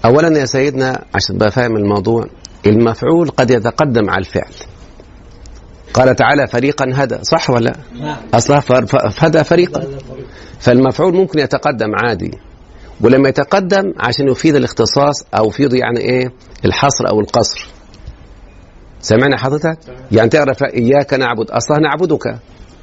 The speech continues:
Speaker 1: صح ولا لا؟ لما تقدم ال-، اللي هو ال-، إياك ده أصبح يفيد القصر، يعني قصرت العبادة على من؟ على الله سبحانه وتعالى. شوف عشان تفهم العبارات، لأن ساعات وأنا قاعد ممكن من الواحد ما يفهمش.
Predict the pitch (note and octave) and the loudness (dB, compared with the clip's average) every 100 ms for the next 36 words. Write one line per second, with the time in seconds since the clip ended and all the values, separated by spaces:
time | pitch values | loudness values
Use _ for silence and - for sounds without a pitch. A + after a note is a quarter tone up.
0 | - - F3 D3 A#2 A#2 - - - - | -10 -2 0 2 0 0 -6 -18 -20 -20
1 | - - A#2 B2 C3 F#3 E3 D3+ C#3 - | -4 2 4 2 2 0 2 0 0 0
2 | A#2 A#2+ A#2+ A2+ G2+ - G2+ C3 D3+ C3+ | 0 0 0 -2 -6 -4 2 2 2 0
3 | C#3+ - B2+ - A#2+ A#2 B2 A#2 - A#2 | -2 -2 -4 -2 -2 -2 0 0 0 -2
4 | - - - - - - - - - A2 | -2 -12 -20 -20 -20 -20 -18 -12 0 2
5 | A#2 - A#2+ E3+ D#3 B2+ C3+ D3 B2 A#2+ | 2 0 0 0 0 0 2 0 0 -2
6 | A#2 A#2+ B2+ D3 - - - C3 C3 - | -2 -2 -4 -10 -20 -20 -20 -16 -16 -16
7 | - - - - - - A2+ A#2+ A#2+ - | -18 -20 -20 -20 -8 0 2 4 2 -2
8 | G2+ G#2 - - - - - - B2+ B2+ | -4 -2 -2 -4 -4 -6 -4 -2 0 0
9 | A#2 A#2 - A#2 G#2 G#2 A2 A2+ G#2 - | 0 -2 0 0 0 0 0 -2 -4 -10
10 | - - - G#2 A2 C3 C3+ B2 G#2+ B2+ | -14 -8 2 2 4 0 0 -2 0 0
11 | B2+ B2 A#2+ B2 A#2 A2+ A2 C3 A2 A2 | -2 -2 -4 -2 0 0 0 0 -2 -2
12 | - A2 - | 0 -2 -2